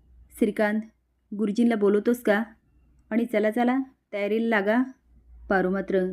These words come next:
एकदम शांत होते. आईला म्हणते, "पारू, अगं काय म्हणते मी?" पारू आता स्माईल करून मान हलवते आणि म्हणते,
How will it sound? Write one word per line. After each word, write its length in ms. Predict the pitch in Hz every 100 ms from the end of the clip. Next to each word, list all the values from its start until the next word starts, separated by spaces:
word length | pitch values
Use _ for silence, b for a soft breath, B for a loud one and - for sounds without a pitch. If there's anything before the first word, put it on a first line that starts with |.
| - -
एकदम 300 | 196 190 233
शांत 340 | 226 196 180
होते. 400 | 180 175 175 175 175 _ _ -
आईला 180 | 196 208
म्हणते, 200 | 220 233
"पारू, 460 | 208 196 214 214 240 -
अगं 180 | 208 220
काय 220 | 233 214
म्हणते 320 | 240 247 220 196
मी?" 300 | 190 202 220 _ _ _ _ _
पारू 180 | - 190
आता 180 | 190 185
स्माईल 300 | 202 190 160
करून 320 | 208 196 196 208 _
मान 180 | 220 214
हलवते 540 | 226 196 180 180 180 -
आणि 120 | 202 220
म्हणते, 380 | 226 220 202